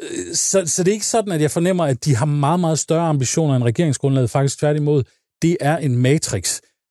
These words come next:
øh, de styrer efter, og de s-, de, de, øh, men der ligger en masse, øh,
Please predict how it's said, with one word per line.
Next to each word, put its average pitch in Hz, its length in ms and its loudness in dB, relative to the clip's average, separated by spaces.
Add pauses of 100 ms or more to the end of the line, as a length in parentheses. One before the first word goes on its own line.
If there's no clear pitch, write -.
(180)
øh, 123 200 2 (100)
de 135 120 2
styrer 170 440 0
efter, 127 320 -2
og 120 160 -2
de 117 80 0
s-, - 140 -4 (320)
de, 120 560 0 (140)
de, 127 320 2
øh, 107 400 0
men 120 440 -4
der 165 80 2
ligger 208 220 2
en 175 80 -2
masse, 160 260 0
øh, 120 360 -2